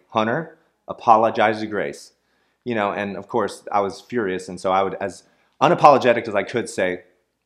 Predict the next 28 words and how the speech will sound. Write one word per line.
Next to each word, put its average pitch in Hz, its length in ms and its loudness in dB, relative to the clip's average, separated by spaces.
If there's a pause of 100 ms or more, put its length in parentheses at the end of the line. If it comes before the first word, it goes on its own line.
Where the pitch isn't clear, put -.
"Sorry." 92 680 -2 (840)
Well, 113 100 -4
then 131 140 0
my 123 80 4
mom 151 320 10
would 110 100 2
<laughs> - 40 4
actually 143 280 2
take 120 220 0
this 180 180 4
a 139 60 -2
step - 280 0
further, 110 420 -2 (120)
way 147 300 2
beyond 117 380 2
what 101 100 2
I 131 120 10
was 127 140 4
willing 98 200 -4
to 90 80 -6
be 82 60 -6
a 78 60 -8
part 85 220 -2
of. 80 180 -6 (400)
And 123 120 -2
she 160 100 0
would 139 120 -2
say, 120 380 2